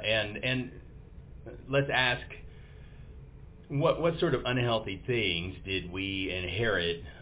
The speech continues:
um, religiously from, from the world around us and from our forebears?" Uh, it, it, you might think of it as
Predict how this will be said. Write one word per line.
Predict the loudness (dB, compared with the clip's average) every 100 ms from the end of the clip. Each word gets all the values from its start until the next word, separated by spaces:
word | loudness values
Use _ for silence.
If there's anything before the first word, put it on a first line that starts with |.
| -12
um, | -10 -12 -12 -16 -12
religiously | -8 2 2 2 -4 -8 -8 -4
from, | 0 0 0 -6 -12 -16 -16 -16 -16 -16 -16 -16 -16 -8
from | -6 -2 -4 -2
the | 0
world | 4 4 4
around | 2 4 4 2
us | -2 -4
and | -10 -4
from | -2
our | 0 -4 0
forebears?" | 2 4 4 4 4 2 0 -2
Uh, | -2 0
it, | 0 -2 -4
it, | -6 -8 -8 -2
you | 2
might | 2 2
think | -2 -2
of | -2
it |
as | -2 -4